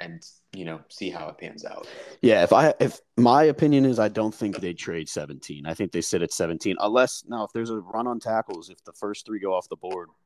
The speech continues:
Speaker 2: a couple picks before them, they might move up just to make sure they get Darnell Wright. But otherwise, I really don't see them trading seventeen. Now, one of those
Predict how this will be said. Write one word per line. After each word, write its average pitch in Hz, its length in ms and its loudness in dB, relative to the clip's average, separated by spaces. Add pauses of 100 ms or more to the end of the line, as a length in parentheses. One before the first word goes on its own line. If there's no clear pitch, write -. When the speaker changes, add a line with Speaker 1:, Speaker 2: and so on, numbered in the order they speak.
Speaker 2:
a - 120 -20
couple 92 160 -10
picks - 220 -10
before 92 340 -2
them, 82 140 -4
they 82 140 -4
might 87 240 -2
move 85 180 -4
up 80 160 -2
just - 220 -14
to 82 60 -14
make 80 140 -8
sure 90 200 -6
they 80 140 -6
get 85 260 -8
Darnell 76 360 -12
Wright. 76 300 -12 (540)
But 95 260 4 (380)
otherwise, 107 420 4
I 92 60 -6
really 87 240 -10
don't 80 160 -14
see 82 100 -12
them 80 80 -12
trading 76 240 -12
seventeen. 76 560 -10
Now, 85 100 -2
one 101 140 0
of 87 60 -2
those 76 260 -6